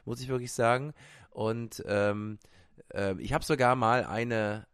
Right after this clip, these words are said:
eine Dating-App genutzt, Tinder. Daraus ist, äh, meine letzte Beziehung entstanden.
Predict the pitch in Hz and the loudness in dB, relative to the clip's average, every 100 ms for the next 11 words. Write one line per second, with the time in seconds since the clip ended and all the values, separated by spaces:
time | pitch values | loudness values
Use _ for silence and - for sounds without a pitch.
0 | - 95 104 101 95 101 147 175 160 - | -14 -10 -6 -6 -2 -2 -2 -6 -6 -8
1 | - - 170 170 196 - - - - 120 | -6 -6 -4 -4 -6 -12 -16 -20 -8 -6
2 | 123 143 175 220 - 110 101 98 110 117 | -4 -2 -4 -8 -6 -4 -2 -4 -4 -6
3 | - - 107 98 101 101 - - 110 - | -10 -6 -4 -2 -2 -2 -4 -8 -10 -10
4 | - 170 - 82 - 78 76 - | -8 -8 -8 -10 -8 -8 -8 -12